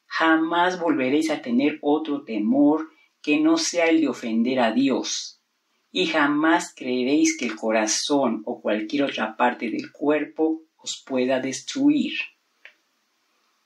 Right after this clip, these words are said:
Pregunta: ¿cuál es la declaración científica del ser? Respuesta: no hay vida, verdad,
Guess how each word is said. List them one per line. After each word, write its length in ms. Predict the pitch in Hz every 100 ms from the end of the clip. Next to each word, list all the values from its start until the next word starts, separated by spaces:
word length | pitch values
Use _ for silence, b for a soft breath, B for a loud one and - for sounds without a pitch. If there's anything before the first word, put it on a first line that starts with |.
| _ _ _ _
Pregunta: 960 | 151 147 135 165 156 123 - - - _ _ _ _ _ _ _
¿cuál 320 | - 180 185
es 140 | 190
la 100 | 160
declaración 680 | 131 123 120 113 113 156 320
científica 680 | 320 113 110 151 - - 110
del 200 | 104 104
ser? 380 | - 139 147 254 - - _ _ _ _ _ _ _ _ _ _ _
Respuesta: 1000 | - 127 - - 156 156 - - - - _ _ _ _ _ _ _ -
no 160 | 127
hay 220 | 120 110
vida, 600 | 113 160 170 170 165 - _ _ _ _
verdad, 680 | - 110 107 107 135 151 330